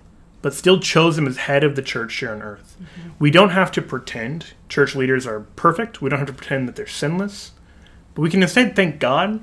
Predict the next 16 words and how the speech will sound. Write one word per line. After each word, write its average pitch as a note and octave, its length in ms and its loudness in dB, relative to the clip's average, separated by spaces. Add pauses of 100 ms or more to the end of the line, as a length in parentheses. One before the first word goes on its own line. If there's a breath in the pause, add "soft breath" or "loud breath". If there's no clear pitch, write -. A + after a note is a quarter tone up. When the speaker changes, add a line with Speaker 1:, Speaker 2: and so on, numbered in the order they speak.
(140)
Speaker 1:
for D#3+ 120 -2
the D3+ 80 2
fact C3 380 -2
that C3+ 80 -10
he C3 80 -6
chooses D3+ 400 -2
unworthy C#3 460 2
leaders C3 580 -8 (500 loud breath)
because D#3 220 0
he's D3+ 140 2
chosen D3+ 340 2
every C3+ 160 2
one B2+ 140 0
of A#2 100 -4
us, - 360 -8
Speaker 2:
Mm-hmm. F#3 440 -6